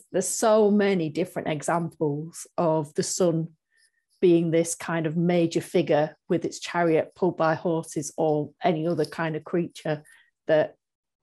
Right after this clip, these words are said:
it's, it's amazing really that how many different cultures have that same central theme.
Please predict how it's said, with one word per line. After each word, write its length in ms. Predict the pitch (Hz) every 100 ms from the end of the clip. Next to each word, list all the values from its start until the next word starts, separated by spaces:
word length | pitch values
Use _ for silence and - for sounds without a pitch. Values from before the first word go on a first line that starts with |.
| -
it's, 140 | 185
it's 240 | - 208
amazing 480 | 202 214 226 220 180
really 480 | 175 185 160 147 139
that 140 | 160 -
how 400 | - 190 185 180
many 340 | 175 175 160
different 380 | 147 165 - -
cultures 420 | - 180 - -
have 280 | - 180 175
that 240 | - - -
same 380 | - 170 170
central 500 | 170 - 170 - 190
theme. 440 | 170 - 196 208